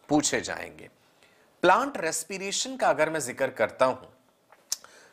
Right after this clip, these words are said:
तो जिन वैज्ञानिकों को मेंशन करती है एनसीईआरटी,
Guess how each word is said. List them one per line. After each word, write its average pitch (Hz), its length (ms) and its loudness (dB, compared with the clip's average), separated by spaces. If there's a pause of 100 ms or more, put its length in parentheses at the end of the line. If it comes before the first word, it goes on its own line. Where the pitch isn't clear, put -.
तो 147 80 0
जिन 180 260 0
वैज्ञानिकों 170 760 2
को 143 360 -2
मेंशन 135 480 -4
करती 151 400 0
है 185 140 -2
एनसीईआरटी, 127 1080 -2